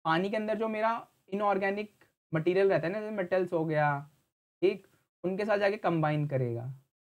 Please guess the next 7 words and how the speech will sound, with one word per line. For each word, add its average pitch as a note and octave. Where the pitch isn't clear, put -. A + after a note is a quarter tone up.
ठीक, A3
और F3
फिर A3
chlorine F3
से A3
chlorides D3+
बनाएगा, B2